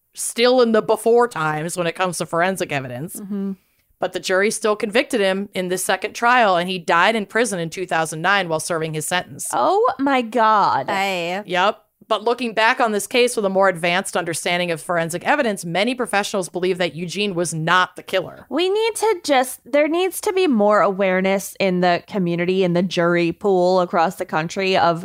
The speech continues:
Speaker 2: false confessions.
Speaker 1: False confessions. There's a really good, what's it called?
Speaker 2: Like, they're so much more common than I think we think they are for, like, a myriad of reasons. Like,
Speaker 1: Hidden
Speaker 2: for,
Speaker 1: Brain.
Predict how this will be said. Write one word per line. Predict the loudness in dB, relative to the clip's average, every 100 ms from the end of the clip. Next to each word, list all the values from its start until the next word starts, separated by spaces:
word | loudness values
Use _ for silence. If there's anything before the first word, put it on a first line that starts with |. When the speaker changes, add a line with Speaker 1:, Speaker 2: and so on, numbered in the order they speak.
| -10
Speaker 2:
false | 0 0 0 -4
confessions. | -4 -2 -2 -2 0
Speaker 1:
False | 2
confessions. | 0 0 0 0 -6 -6 -14 _ _ _
There's | -2 2
a |
really | 0 2 2 2 0
good, | 0 2 0 -2 _ -20
what's | -18 -16
it | -10
called? | -6
Speaker 2:
Like, | 0
they're | 0
so | -2 0 2 4
much | 2 0
more | 0 0
common | 0 0 0 0 0
than | 2
I | 0
think | 0 -6 -4
we | -4
think | -2 -2 -2
they | 0 2
are | 4 4 2 -4 _ 0
for, | 4
like, | 4 4
a | 2
myriad | 2 0 2 2 2
of | 2
reasons. | 2 2 0 -4 -2
Like, | 0 0
Speaker 1:
Hidden | 2
Speaker 2:
for, | 4 6
Speaker 1:
Brain. | 6 4 0